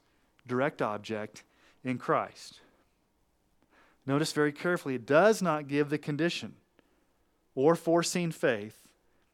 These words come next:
as the reason or the grounding for our being chosen. Now, early church father Chrysostom, I appreciate Chrysostom. He was a good expository preacher. They called him the Golden Mouth because he was a great preacher. But he argued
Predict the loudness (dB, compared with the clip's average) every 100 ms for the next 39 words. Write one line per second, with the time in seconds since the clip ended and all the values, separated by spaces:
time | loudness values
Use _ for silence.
0 | _ -4 -4 2 4 4 4 2 2 2
1 | -2 0 0 0 -2 0 2 0 0 -6
2 | -4 -2 0 0 -2 0 -2 -4 _ _
3 | -6 -4 -4 -6 -14 _ 0 4 4 2
4 | -6 -16 _ _ _ _ _ _ _ _
5 | _ _ -20 -18 -4 -2 -2 -2 0 2
6 | 0 -2 -4 2 4 4 2 -4 -2 -2
7 | -2 -2 -4 -4 -8 _ _ _ _ _
8 | 0 0 2 2 4 0 0 -4 -2 -2
9 | -2 -2 -2 -2 -4 0 0 0 -4 0
10 | 2 2 0 -2 -2 -2 -4 0 0 0
11 | 2 2 2 2 4 4 4 0 0 -2
12 | -6 -10 -6 -6 -4 -4 -2 -2 -2 -6
13 | -4 -4 -6 -8 _ _ _ _ _ _
14 | -20 -20 -6 2 4 6 4 4 4 2
15 | -2 -2